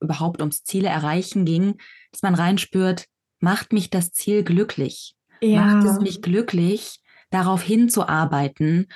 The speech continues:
Speaker 1: oder macht es mir eigentlich nur Stress? Und dann wäre es gut, das Ziel so ein bisschen abzuwandeln.
Speaker 2: Ja, mega schöner Punkt, genau. Also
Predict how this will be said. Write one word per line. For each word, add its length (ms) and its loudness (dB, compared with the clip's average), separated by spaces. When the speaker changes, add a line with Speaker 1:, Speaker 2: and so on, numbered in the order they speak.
Speaker 1:
oder 560 0
macht 260 0
es 140 -2
mir 160 0
eigentlich 420 0
nur 160 2
Stress? 640 -6
Und 180 0
dann 200 4
wäre 200 2
es 140 0
gut, 380 -2
das 160 -2
Ziel 280 0
so 60 0
ein 100 4
bisschen 360 -2
abzuwandeln. 840 -6
Speaker 2:
Ja, 380 0
mega 480 4
schöner 360 2
Punkt, 460 0
genau. 420 0
Also 280 0